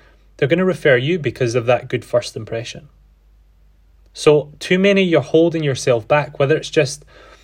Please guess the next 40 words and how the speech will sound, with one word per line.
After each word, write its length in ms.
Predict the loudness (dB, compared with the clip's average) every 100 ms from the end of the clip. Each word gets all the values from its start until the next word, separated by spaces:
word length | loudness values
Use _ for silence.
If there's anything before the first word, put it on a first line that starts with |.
| _ _
you 80 | -6
know, 100 | -2
the 80 | -2
fear 320 | -4 -4 0
of 100 | 0
judgment, 580 | 0 -2 -2 -4 -4 -4
as 140 | -6
I 40 | -6
said 240 | -2 -2
at 80 | -2
the 60 | -10
start, 460 | -2 2 2 0
the 60 | -4
fear 220 | -4 -2
of 100 | 0
other 140 | 0
people's 300 | -2 -4 -6
opinions. 880 | -6 -2 0 0 0 0 -4 -6 -12 -20 -20 -20 -20 _ _ _ -2
You 100 | 0
know, 60 |
some 220 | 2 2 2
of 60 |
you 120 | 2
have, 320 | 4 2 0 -12 -12
you 100 | -4
know, 100 | 0
really 340 | 2 2 2 2
strong 460 | -2 2 2 2
belief 320 | 0 0 0 0
systems 600 | 0 0 2 0 2 2
about, 300 | 4 2 2
like, 240 | -4 -6
sales 720 | -12 -4 0 4 4 2 0
and 180 | -4 -2
marketing 760 | 0 0 -2 -4 0 0 0
and 100 | -2
not 180 | -4 -6
coming 220 | -4 -4
across 420 | -4 0 0 0 0
wrong. 460 | 2 4 0 -6